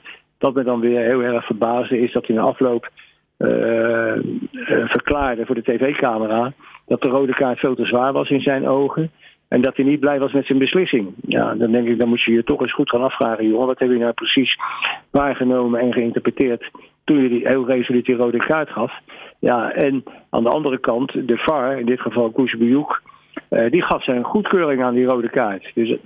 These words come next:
ook dan kun je toch weer spreken dat er van, eh, een uniformiteit, eh, in die straf,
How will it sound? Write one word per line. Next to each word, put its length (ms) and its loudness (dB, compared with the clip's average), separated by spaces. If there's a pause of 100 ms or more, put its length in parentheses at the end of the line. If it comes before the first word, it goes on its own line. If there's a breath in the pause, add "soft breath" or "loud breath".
ook 240 -2
dan 220 0
kun 200 0
je 100 2
toch 140 0
weer 100 0
spreken 360 0
dat 180 -2
er 80 0
van, 240 0 (400 loud breath)
eh, 140 0
een 560 2
uniformiteit, 800 0
eh, 380 0
in 140 2
die 120 0
straf, 300 -2